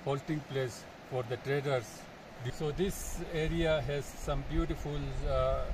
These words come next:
like, big boulders, and we have some more, uh, over there. And this is a very important part of Ladakhi heritage. These are, these are the sources for,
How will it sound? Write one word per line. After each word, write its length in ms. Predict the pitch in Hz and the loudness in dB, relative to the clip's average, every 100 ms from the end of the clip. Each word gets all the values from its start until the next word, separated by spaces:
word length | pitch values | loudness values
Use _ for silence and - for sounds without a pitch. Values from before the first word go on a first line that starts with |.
| - - - | 0 -2 0
like, 160 | 139 139 - | 2 2 4
big 120 | 180 - 117 | 4 4 2
boulders, 600 | 143 147 139 135 - - - - - | 4 6 4 2 0 -4 -6 -6 0
and 240 | 127 131 135 | 0 0 0
we 60 | |
have 160 | 135 139 | 0 0
some 280 | - 151 147 | -2 -2 0
more, 260 | 160 170 165 - - | 0 0 -2 -4 -2
uh, 320 | 143 139 135 139 | 2 4 6 4
over 220 | 135 139 117 | 2 2 2
there. 240 | 127 165 170 - - - 139 | 2 2 2 -2 0 0 2
And 180 | 127 131 120 | 2 0 -2
this 140 | 139 143 | -2 -2
is 120 | - | -2
a 180 | 139 120 120 | -2 -2 -2
very 320 | 156 175 170 - | -2 0 -2 -4
important 580 | 147 135 156 151 143 139 123 | -6 -6 -2 -2 -2 -4 -2
part 260 | 135 131 127 | 2 2 2
of 80 | 127 117 | -2 -2
Ladakhi 500 | 117 127 131 143 107 | 0 0 -2 -4 -4
heritage. 380 | 117 113 120 110 120 | -2 -2 -4 -4 -6
These 200 | 127 143 | -2 0
are, 160 | 127 - - - - | 0 -2 -10 -10 -4
these 180 | 160 165 | 0 4
are 100 | 160 | 2
the 140 | 147 | 2
sources 580 | 139 165 165 147 180 151 | -2 2 2 4 2 2
for, 280 | - 147 | 0 0